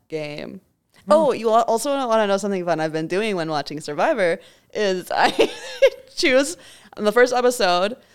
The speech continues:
Speaker 1: like, someone that I'm like, "Wait, that's kind of me," and see
Speaker 2: Okay.
Speaker 1: if they win.
Speaker 2: <laughs>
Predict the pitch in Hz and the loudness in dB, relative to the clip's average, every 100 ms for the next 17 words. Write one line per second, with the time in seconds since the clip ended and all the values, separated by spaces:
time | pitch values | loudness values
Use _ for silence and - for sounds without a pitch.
0 | _ _ _ - 196 180 175 - 220 214 | _ _ _ 0 0 0 -4 2 2 4
1 | 214 220 208 190 190 196 269 214 175 208 | 2 4 2 2 0 2 2 4 2 0
2 | - 302 208 190 202 151 185 - _ _ | 0 -2 -2 -2 -4 -4 -8 -12 _ _
3 | _ _ _ _ _ _ - 220 - 220 | _ _ _ _ _ _ -2 2 2 2
4 | 202 185 185 156 190 - _ - | 2 2 0 -2 -8 -18 _ -14